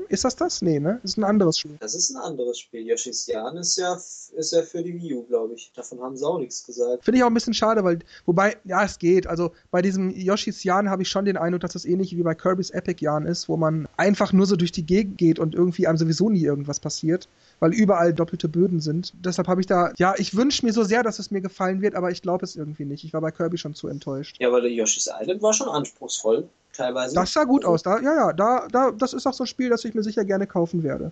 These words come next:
Speaker 2: Du hast einen Titel noch vergessen, der mit A beginnt. <laughs>
Speaker 1: Äh, du meinst Art Academy?
Speaker 2: Ja, uh.
Speaker 1: Den habe ich eigentlich absichtlich rausgelassen, weil das irgendwie ja nicht wirklich ein Spiel ist. Aber gut,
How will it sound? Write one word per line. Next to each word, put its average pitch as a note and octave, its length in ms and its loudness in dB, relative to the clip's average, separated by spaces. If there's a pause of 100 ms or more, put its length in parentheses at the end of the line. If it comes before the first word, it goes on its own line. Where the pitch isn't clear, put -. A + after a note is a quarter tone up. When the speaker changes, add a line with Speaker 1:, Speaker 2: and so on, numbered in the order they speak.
Speaker 2:
Du D#3+ 80 2
hast D3+ 120 2
einen D3+ 180 2
Titel D#3+ 220 -2
noch D3+ 160 2
vergessen, C3+ 540 -2
der A2+ 120 2
mit A#2 120 -4
A F3 240 -2
beginnt. B2+ 520 -6
<laughs> E3+ 60 -6 (1200)
Speaker 1:
Äh, D#3+ 320 0
du E3 100 -2
meinst F3 240 0
Art B3 200 0
Academy? G3 560 -4
Speaker 2:
Ja, E3 1000 2
uh. F4+ 640 4
Speaker 1:
Den F3 140 0
habe G#3+ 140 4
ich G#3+ 120 -4
eigentlich A3 240 2
absichtlich G#3 400 -2
rausgelassen, G3 640 2
weil F3 240 2
das F3 160 -2
irgendwie F#3+ 360 -2
ja F3 140 2
nicht F#3 240 0
wirklich G#3 300 0
ein F3 60 -2
Spiel G3+ 380 0
ist. D#3 120 0
Aber E3+ 180 2
gut, F#3+ 400 0